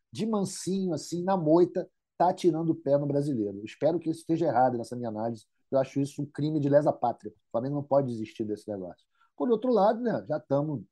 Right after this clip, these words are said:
numa final cascuda, Libertadores. Provavelmente iremos pra outra, tudo indica, na Copa do Brasil. É legal, vai satisfazer todos os nossos desejos? Sim, alguns deles, mas não todos.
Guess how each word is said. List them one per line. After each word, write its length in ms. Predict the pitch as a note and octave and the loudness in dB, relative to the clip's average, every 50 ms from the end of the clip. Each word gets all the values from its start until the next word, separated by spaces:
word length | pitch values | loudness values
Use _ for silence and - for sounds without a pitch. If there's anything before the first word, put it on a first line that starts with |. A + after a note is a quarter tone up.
| _ _ | _ _
numa 220 | B2+ C3+ C#3 C3 | -10 -6 -6 -6
final 540 | B2 - - C3+ A#2+ A#2+ B2 A#2+ A2+ G#2 - _ | -6 -4 -6 -4 -2 0 0 0 0 -2 -4 _
cascuda, 640 | - - - - - - C3+ D3+ E3 E3 E3+ D#3+ - - _ | -2 -2 -2 -2 -4 2 4 4 6 4 2 -2 -2 -10 _
Libertadores. 640 | G2 A2 A2+ - - A2 G#2+ B2 C3 D3 C#3+ - _ _ _ _ _ _ _ _ _ | -6 -6 -4 -4 -4 -4 -2 -2 -2 -2 -4 -6 _ _ _ _ _ _ _ _ _
Provavelmente 640 | - F3 F3 D#3+ E3+ E3 D#3+ D3 C#3+ D3+ D#3 C#3+ - | 2 4 6 6 6 4 4 2 2 0 -2 -2 -2
iremos 260 | C#3+ C#3+ C#3+ C#3+ - | -2 -2 -2 -2 -4
pra 200 | - C#3+ C3+ A#2 | 0 2 2 4
outra, 320 | A#2 C3 C#3+ - - B2+ | 4 4 2 2 0 -6
tudo 240 | A#2+ - C#3 C3+ C3 | -4 -2 -2 -2 0
indica, 580 | C3 B2 G#2 G2 A2+ B2 D3+ D#3+ - - E3 - _ _ _ _ _ _ _ _ | -2 -4 -4 -4 0 0 0 0 0 -4 -10 -12 _ _ _ _ _ _ _ _
na 120 | A2+ A2+ | -10 -6
Copa 220 | - - A2+ - A2+ | -2 -2 -2 -2 -2
do 100 | A2+ A2+ | -4 0
Brasil. 580 | B2+ C3 C3 B2 G#2+ G#2 A#2+ C3 C#3+ D3 - _ _ _ _ | 2 2 2 2 0 0 0 0 0 -2 -4 _ _ _ _
É 120 | - D#3 F3 | 2 2 4
legal, 580 | F3+ E3+ D3 C#3 D3+ D#3 E3+ E3+ D3+ - - _ _ _ _ _ | 4 4 6 8 8 8 8 6 4 2 -6 _ _ _ _ _
vai 400 | - A2 C#3+ D3+ D#3 D3+ C#3 - - | 0 4 4 4 4 2 0 -4 -6
satisfazer 680 | _ - - B2+ - - - C3+ B2 A#2+ A2+ C#3 C#3+ C#3 | _ -4 -4 -4 -4 -2 0 2 2 2 2 0 0 0
todos 200 | - D3+ D#3+ D3+ | 0 -2 0 0
os 40 | C#3+ | 0
nossos 200 | C#3+ C3+ - A#2+ | -2 -4 -2 -2
desejos? 560 | B2+ B2+ B2 D3+ D3+ C#3 F#3+ - - - _ _ _ | -2 0 0 0 0 0 -2 -4 -10 -20 _ _ _
Sim, 300 | - - A3+ G3+ D3+ C#3 | -12 -8 -6 -4 -2 0
alguns 340 | D#3+ F3 C#3 D#3+ F#3+ F#3 C3 | 0 2 2 2 0 0 0
deles, 280 | B2+ B2 A#2 - - - | 0 0 -2 -2 -6 -6
mas 200 | C#3 D3 D#3 B2 | -6 -4 -4 -4
não 160 | D3+ E3+ E3+ | -4 -4 -4
todos. 320 | - A2+ A2 G#2+ E2+ - | -2 -2 -2 -2 -2 -6